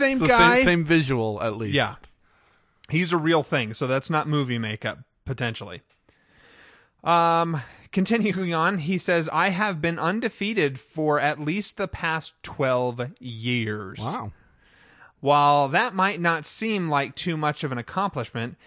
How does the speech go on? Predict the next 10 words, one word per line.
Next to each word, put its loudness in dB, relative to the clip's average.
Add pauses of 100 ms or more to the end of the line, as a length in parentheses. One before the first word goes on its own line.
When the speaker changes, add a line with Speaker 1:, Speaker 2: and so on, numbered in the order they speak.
(180)
Speaker 1:
I -2
mean, 0 (160)
how -6
many -2
times -4
do -6
you -4
play -4
air 0
hockey? -10